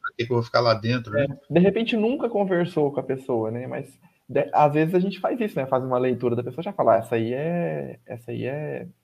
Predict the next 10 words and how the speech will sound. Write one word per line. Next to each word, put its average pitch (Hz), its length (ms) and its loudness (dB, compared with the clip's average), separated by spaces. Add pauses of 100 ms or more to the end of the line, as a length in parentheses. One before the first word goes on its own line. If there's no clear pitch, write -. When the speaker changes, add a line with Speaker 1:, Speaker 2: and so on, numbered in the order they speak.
(120)
Speaker 2:
sei 156 100 -2
lá, - 180 -4
estressada, 120 600 -2
essa - 180 -12
aí 120 320 -2
não 156 120 -4
conversa 143 360 -4
com 151 100 -14
ninguém", 139 340 -12 (360)
né? 113 180 -10